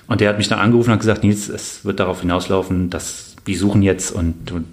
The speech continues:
dein Zug wird gehen." Das heißt, ich war da so ein bisschen vor der Welle und, ähm, es ist auch so, na-, natürlich wollten zum Beispiel meine Soldaten, wollten alle in den Einsatz. Weil wenn man in einem, in einem, in einem, einer Einheit oder einem Verband ist, ne,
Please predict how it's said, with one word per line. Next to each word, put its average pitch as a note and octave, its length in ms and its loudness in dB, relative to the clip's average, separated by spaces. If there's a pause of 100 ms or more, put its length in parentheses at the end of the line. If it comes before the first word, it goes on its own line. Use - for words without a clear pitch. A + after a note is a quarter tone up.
(220)
dein E2 160 -2
Zug - 240 -12
wird D#2+ 160 -4
gehen." C2+ 240 -12 (220)
Das - 120 -20
heißt, - 220 -14
ich - 220 -16
war F2 80 -2
da E2+ 80 0
so E2 60 -4
ein - 20 0
bisschen F2+ 200 -4
vor F#2+ 160 -4
der F2 140 -2
Welle A#2 300 4
und, - 240 -4 (600)
ähm, D#2+ 420 -6 (1600)
es - 140 -10
ist - 100 -6
auch G#2 100 -2
so, A#2 440 4
na-, A2 100 -8 (180)
natürlich G#2+ 460 -4
wollten A2 220 4
zum - 80 -6
Beispiel G#2+ 200 2
meine G2+ 140 4
Soldaten, G2 540 0
wollten - 340 2
alle D#2+ 160 -6
in D#2+ 140 -8
den E2+ 80 -6
Einsatz. C#2+ 580 -12
Weil E2+ 180 -10
wenn G2 120 2
man G2 300 2
in F#2 280 -2
einem, F2 380 -4
in F2+ 180 -12
einem, F2 140 -12 (120)
in G2+ 160 -12
einem, - 140 -10
einer - 240 -8
Einheit A#2 360 2
oder F#2+ 80 -4
einem F#2 60 -4
Verband F#2+ 400 0
ist, C#3+ 360 -2
ne, A#2 320 -4